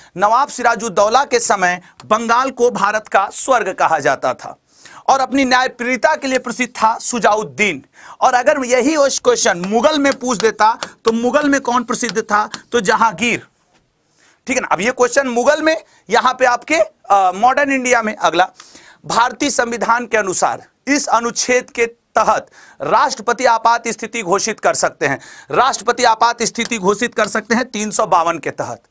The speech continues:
ठीक है ना, तीन सौ बावन के तहत, ठीक है ना। अगला क्वेश्चन, कुतुब मीनार कहाँ है? देखो, अ,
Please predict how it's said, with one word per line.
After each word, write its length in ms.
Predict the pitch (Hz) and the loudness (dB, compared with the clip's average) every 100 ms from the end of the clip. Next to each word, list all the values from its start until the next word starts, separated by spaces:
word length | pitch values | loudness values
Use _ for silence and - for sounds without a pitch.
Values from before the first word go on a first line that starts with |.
| _ _ _ - | _ _ _ -2
ठीक 140 | 262 | 0
है 100 | 233 | 2
ना, 100 | 214 | 0
तीन 320 | 233 277 269 | -2 -2 -2
सौ 500 | 262 - 247 330 - _ | -2 0 0 0 -6 _
बावन 380 | 139 226 233 233 | -2 0 2 -2
के 140 | 208 180 | -2 0
तहत, 320 | 165 135 - | 0 -2 -2
ठीक 120 | 226 | 0
है 60 | 247 | 0
ना। 160 | 202 - - - - - - _ _ _ _ - | 0 -4 -16 -16 -18 -20 -20 _ _ _ _ -4
अगला 260 | 151 208 208 | 0 2 2
क्वेश्चन, 320 | 208 196 208 - - | -2 0 -2 -4 -4
कुतुब 280 | 294 339 330 | -2 0 0
मीनार 340 | 285 277 285 | 0 0 0
कहाँ 340 | 254 226 247 | 0 2 0
है? 260 | 185 143 - _ _ - - - _ | 0 -6 -8 _ _ -20 -20 -20 _
देखो, 240 | 165 220 254 | -2 2 4
अ, 300 | 294 277 | 4 2